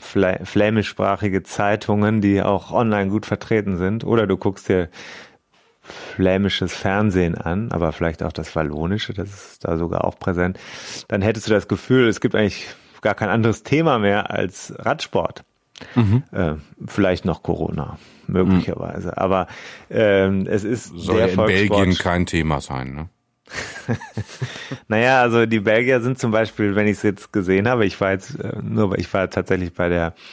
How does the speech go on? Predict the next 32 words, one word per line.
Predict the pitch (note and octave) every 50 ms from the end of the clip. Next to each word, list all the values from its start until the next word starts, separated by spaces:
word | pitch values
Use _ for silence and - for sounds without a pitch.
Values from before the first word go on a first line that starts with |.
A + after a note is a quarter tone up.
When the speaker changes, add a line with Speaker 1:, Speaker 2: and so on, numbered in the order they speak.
| - - - - - _ _ -
Speaker 1:
äh, | A#2 G2 F2 F2 E2+
Weltmeisterschaft | F#2 F#2+ F#2 - G2+ F#2+ E2+ F#2 F2+ - - F#2 E2+ - -
im | - - F2 E2+
Radcross | - F#2 F#2+ - - - - - G#2 G#2+ B2 C#3 - - -
in | - - G#2+ A2
Belgien. | G#2+ G#2+ A#2 B2 A#2+ B2 A#2 G#2+ F#2+
Dort | F#2 F#2 G2 G#2+ G#2+ -
war | G2 F#2 F#2+ F#2+
es, | F#2 F2+ - -
äh, | - - G#2 F2+ F2 E2 E2 E2 F2 G2+ B2+
war | B2+ G#2 G2+ F#2+ F2+
kaum | - - G2+ G2+ G2 G2
jemand | G2 F2 F2+ F2+ F2 -
zu | - E2+
sehen | E2 F2 F2+ F#2+ F#2+ F#2+
in | F2
der | E2+ -
ganzen | - E2 E2 - F2+
Stadt. | - - - - G2 - - - - - - - - - - -
Speaker 2:
Mhm. | G#2 F2+ F2 G2+
Speaker 1:
Äh, | G2 F#2+ F#2+ F#2
bei | E2+ F#2 F#2+ F#2+
Rennen | F2 G2 G2 G#2 A2+ G#2+
sind | A2 G#2 F#2+
die | G2+
sehr | F2+ G2+ G#2 G2+
diszipliniert, | G2+ G2 - - - - - G#2 G#2 G#2+ G#2 G2 -
da | F2+
geht | F2 E2+ F#2+ F#2 G2
niemand | G2+ G2+ G2 G2 -
an | G2 F2+ F2
die, | E2